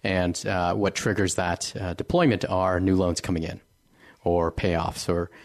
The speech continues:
uh, redemptions. So whenever we need the funds, we will pull them out of the subscription account. So it's first come, first served basis. So as new subscriptions come in, those are the first,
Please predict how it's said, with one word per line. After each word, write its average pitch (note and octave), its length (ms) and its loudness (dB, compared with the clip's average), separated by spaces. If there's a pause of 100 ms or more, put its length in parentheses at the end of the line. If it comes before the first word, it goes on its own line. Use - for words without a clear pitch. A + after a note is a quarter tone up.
(240)
uh, E2+ 240 0
redemptions. F#2 800 -2 (100)
So F2 360 2
whenever F#2 380 0
we F2+ 120 2
need F#2 200 2
the F2+ 60 0
funds, F#2+ 580 0 (500)
we F#2 340 2
will F#2 200 0
pull - 180 -2
them F#2 140 0
out E2+ 100 0
of E2 120 0
the F2 60 -8
subscription - 640 -4
account. E2 320 -8
So F2 140 0
it's - 240 -4
first - 260 -2
come, A#2 140 0
first - 220 -2
served F2+ 180 0
basis. - 300 -2
So E2+ 360 0
as G2 380 0 (380)
new A2+ 140 4
subscriptions - 520 -2
come G2+ 220 2
in, G2+ 160 2
those G2 240 2
are G2 80 2
the F#2 80 -4
first, - 500 -4